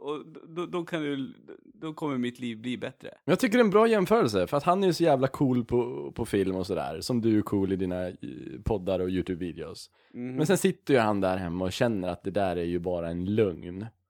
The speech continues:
Speaker 2: Och det där är liksom inte, det där är så cool som han vill vara, men han är ju inte det.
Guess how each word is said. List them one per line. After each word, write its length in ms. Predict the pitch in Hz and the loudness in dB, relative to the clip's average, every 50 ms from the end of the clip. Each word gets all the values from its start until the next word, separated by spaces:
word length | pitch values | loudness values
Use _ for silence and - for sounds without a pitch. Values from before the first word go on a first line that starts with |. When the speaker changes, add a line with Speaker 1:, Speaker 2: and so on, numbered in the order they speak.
| _ _ _ _ _ _ _ _ _ _ _ _ _ _ _ _ _ _ _ _ _ _ _ _ _ | _ _ _ _ _ _ _ _ _ _ _ _ _ _ _ _ _ _ _ _ _ _ _ _ _
Speaker 2:
Och 120 | 104 107 | -2 0
det 80 | 110 107 | 2 4
där 200 | 113 107 107 104 | 6 6 6 6
är 60 | 101 | 6
liksom 280 | 98 95 - 104 101 | 2 0 -2 -2 -2
inte, 280 | 107 101 95 - - 101 - - | -2 -2 -2 -4 -6 -8 -8 -6
det 120 | - 110 | -4 2
där 120 | 110 117 113 | 4 6 6
är 60 | 107 | 6
så 120 | - - | 4 0
cool 240 | - - 113 107 95 | -4 -4 -4 -6 -4
som 100 | 104 107 | -4 -2
han 140 | 98 104 107 | -2 0 2
vill 280 | 113 120 107 98 90 80 | 4 4 4 4 4 2
vara, 300 | 82 76 80 80 80 82 | 0 0 0 -2 -4 -4
men 340 | 90 95 92 87 - - - | -6 -6 -6 -8 -10 -12 -12
han 180 | - 107 107 107 | -8 -4 0 2
är 140 | 113 107 90 | 4 4 4
ju 120 | 80 73 | 2 0
inte 220 | 69 69 - - | -4 -8 -10 -12
det. 200 | - 64 - - | -10 -10 -12 -12